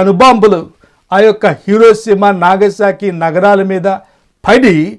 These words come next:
వాటిని పూర్తిగా నాశనం చేసినప్పుడు అణువులో ఇంత శక్తి ఉందా అని ప్రపంచం నివ్వెరపోయింది. ప్రతి అణువులో, ప్రతి పరమాణువులో, ప్రతి కణంలో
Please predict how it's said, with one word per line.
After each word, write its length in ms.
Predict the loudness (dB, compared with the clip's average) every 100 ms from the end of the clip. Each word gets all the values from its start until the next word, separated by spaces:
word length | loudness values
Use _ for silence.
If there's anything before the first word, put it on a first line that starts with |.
| _ _ 0
వాటిని 380 | 2 2 0
పూర్తిగా 720 | 0 _ -2 -2 -2 2 2 2 0
నాశనం 440 | -2 -4 -10 -10 -10
చేసినప్పుడు 640 | -12 -8 -10 -10 -10 -10 -10 _ _ _ 0
అణువులో 440 | 2 4 6 4 4
ఇంత 300 | -2 _ -6
శక్తి 400 | -4 -12 _ -10
ఉందా 480 | -6 -4 -2 -2 -4 _ _ _
అని 140 | -12
ప్రపంచం 640 | -10 -12 -10 -14 -12 -12 -8
నివ్వెరపోయింది. 920 | -10 -6 -8 -8 -10 -10 -10 -20 -20 _ _ _ _ _ _
ప్రతి 400 | -4 -2 -4 -8 _
అణువులో, 540 | -2 2 2 2 0 -4 _ _ 0
ప్రతి 260 | 2 2 -2 2
పరమాణువులో, 800 | 2 4 4 4 4 4 2 -2 -14 _ _
ప్రతి 260 | 0 2 -2
కణంలో 640 | -2 0 4 4 4 4